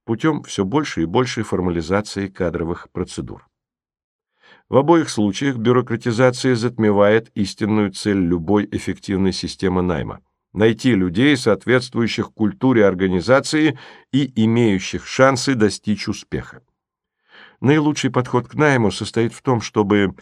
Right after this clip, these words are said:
формализовать его ровно настолько, насколько требуется для обеспечения последовательности и приверженности основным ценностям компании,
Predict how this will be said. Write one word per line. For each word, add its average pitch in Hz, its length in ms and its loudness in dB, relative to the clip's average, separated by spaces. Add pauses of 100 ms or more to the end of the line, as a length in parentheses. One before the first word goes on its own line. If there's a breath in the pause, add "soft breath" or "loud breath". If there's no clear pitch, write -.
(420 soft breath)
формализовать 131 1040 2
его 101 340 2
ровно 95 420 2
настолько, 98 640 -2
насколько 104 580 -2
требуется 104 640 -2
для 95 260 2
обеспечения 98 920 -4
последовательности 90 1300 -4 (240 loud breath)
и 110 100 0
приверженности 98 1040 0
основным 92 640 -2
ценностям 95 600 -2
компании, 80 720 -4